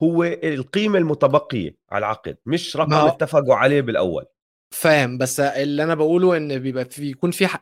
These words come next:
Speaker 2: كده كده ال-، هو عقد، قيمة فسخ العقد هي اللي ميزو قال عليها. بس مثلًا في حالة تشيلسي كانوا عايزين يمشوا باركلي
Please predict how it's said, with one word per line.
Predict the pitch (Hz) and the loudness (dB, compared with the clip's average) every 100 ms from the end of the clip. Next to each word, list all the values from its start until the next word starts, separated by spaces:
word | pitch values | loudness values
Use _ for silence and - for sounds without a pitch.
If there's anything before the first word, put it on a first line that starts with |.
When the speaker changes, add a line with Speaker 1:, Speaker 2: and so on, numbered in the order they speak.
| - | 0
Speaker 2:
كده | 190 185 | 2 4
كده | 185 185 208 - - | 2 4 4 4 -6
ال-، | 131 123 127 113 | -8 -8 -12 -2
هو | 135 135 - 120 - | 2 2 0 -8 -2
عقد، | 143 170 139 127 123 123 113 - - - | 0 0 0 -4 -4 -4 -6 -10 -10 2
قيمة | 208 180 | 4 4
فسخ | - 185 - | 4 0 2
العقد | 165 202 180 | 4 4 4
هي | 165 180 | 4 4
اللي | 165 | 4
ميزو | 147 165 156 | 2 0 2
قال | 156 | 4
عليها. | 143 139 110 - _ - | 4 2 -2 -8 _ -8
بس | 127 | -2
مثلًا | 170 180 185 | 0 2 2
في | 180 | 0
حالة | 151 190 | 0 0
تشيلسي | 196 - 190 - 110 | 0 0 0 0 -6
كانوا | - 131 | -4 -2
عايزين | 135 175 | 2 2
يمشوا | 180 175 160 | 2 2 4
باركلي | 165 185 185 180 | 4 2 0 -2